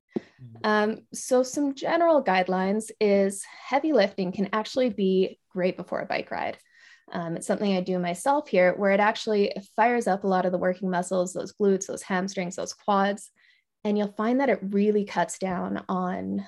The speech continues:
Speaker 2: um, your warm-up time in there, and your muscles are fired up and ready to push out some power fairly quickly. It also kind of makes that training session worth more, <laughs> essentially, um, on a training stress level,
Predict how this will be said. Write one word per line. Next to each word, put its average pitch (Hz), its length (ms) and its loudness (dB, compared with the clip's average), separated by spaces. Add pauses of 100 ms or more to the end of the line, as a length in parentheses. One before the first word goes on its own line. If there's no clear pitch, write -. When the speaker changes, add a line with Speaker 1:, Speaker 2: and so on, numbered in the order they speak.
Speaker 2:
um, 175 340 -4
your 196 140 0
warm-up 196 320 2
time 175 260 -6
in 196 60 -8
there, 180 140 -6
and 180 120 -4
your 180 200 -2 (180)
muscles 196 340 -2
are - 200 -6
fired 190 280 2
up - 200 -2
and 180 100 -4
ready 180 200 -2
to 180 60 -12
push - 240 -10
out 175 200 -4
some 185 100 -6
power 220 480 -2
fairly 71 300 -2
quickly. - 500 -10 (760)
It 269 140 6
also 359 600 2 (420)
kind 392 220 -4
of 403 80 2
makes 339 220 0
that 220 180 4
training 214 340 0
session 202 720 0 (220)
worth 208 520 0
more, 262 460 2
<laughs> - 60 -10
essentially, 262 640 2
um, 196 460 2
on 196 140 0
a 185 40 2
training 196 300 -2
stress 247 280 -2
level, 294 380 0